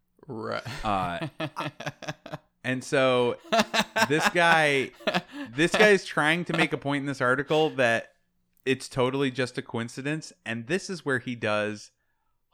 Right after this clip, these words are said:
Speaker 2: hilarious good work. So he, to prove that it's just a coincidence, he starts digging into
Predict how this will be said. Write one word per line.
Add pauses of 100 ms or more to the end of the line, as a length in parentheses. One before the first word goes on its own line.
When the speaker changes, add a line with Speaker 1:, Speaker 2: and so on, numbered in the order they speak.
(120)
Speaker 2:
hilarious
good
work.
So
he, (100)
to
prove
that
it's
just
a
coincidence, (540)
he (500)
starts
digging
into